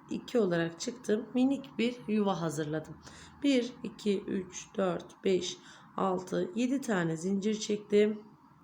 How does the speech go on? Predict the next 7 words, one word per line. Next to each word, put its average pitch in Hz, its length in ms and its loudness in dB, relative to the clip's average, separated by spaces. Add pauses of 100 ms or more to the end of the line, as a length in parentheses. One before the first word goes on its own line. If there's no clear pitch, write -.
(920)
Yapmış 269 360 0
olduğum 180 580 2 (140)
minik 190 420 0
ikili 180 360 -2
trabzanla 165 680 0
yuvaya 165 480 2
girip 208 540 0